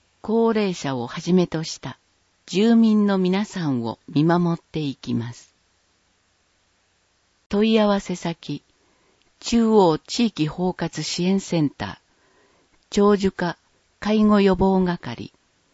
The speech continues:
電話、零二六三五二零二八零、内線二一三一。認知症は地域での支え合い、助け合い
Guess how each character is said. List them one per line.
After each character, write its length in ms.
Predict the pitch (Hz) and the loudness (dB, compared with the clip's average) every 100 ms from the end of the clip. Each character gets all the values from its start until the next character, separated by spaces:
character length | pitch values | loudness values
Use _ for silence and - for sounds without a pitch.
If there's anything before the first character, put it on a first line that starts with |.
| _ _ _ _ - | _ _ _ _ -6
電 260 | 165 175 | -2 -2
話、 180 | 165 156 - _ _ _ _ - | -2 -6 -12 _ _ _ _ -6
零 260 | 175 226 233 | 0 4 6
二 280 | 220 165 | 6 4
六 240 | 135 135 - | 2 -2 -8
三 340 | - 135 113 - _ _ _ | -8 -6 -6 -12 _ _ _
五 240 | - 185 190 | 0 2 4
二 340 | 185 170 151 - _ _ _ _ | 2 0 -2 -8 _ _ _ _
零 260 | 170 196 220 | 0 2 4
二 260 | 214 185 127 | 4 2 0
八 340 | - 135 - | -6 -10 -8
零、 300 | 143 127 104 _ _ _ _ _ _ _ _ _ | -6 -8 -10 _ _ _ _ _ _ _ _ _
内 220 | 175 185 196 | -2 0 0
線 400 | - 175 156 180 _ _ _ _ | -2 -2 -2 -6 _ _ _ _
二 340 | 175 202 226 226 | 2 4 6 4
一 320 | 202 151 - | 2 -6 -8
三 460 | - 147 160 156 | -6 -4 -2 -2
一。 340 | 147 - - - _ _ _ _ _ _ _ _ _ _ _ _ _ _ - | -4 -6 -18 -18 _ _ _ _ _ _ _ _ _ _ _ _ _ _ -4
認 220 | 170 214 | 2 2
知 180 | 202 202 | 2 -4
症 320 | 196 196 180 | -4 -2 0
は 160 | 165 151 _ | -2 -4 _
地 220 | - 247 | -4 -2
域 180 | 220 160 | -2 -2
で 100 | 143 | 0
の 160 | 127 117 | 0 -2
支 280 | - 151 156 | -8 -10 -4
え 300 | 175 165 156 | -2 -2 -4
合 60 | 147 | -6
い、 180 | 139 - _ | -10 -14 _
助 380 | - 147 - - | -10 -10 -8 -6
け 100 | 170 | -4
合 60 | 151 | -6
い 160 | 135 | -10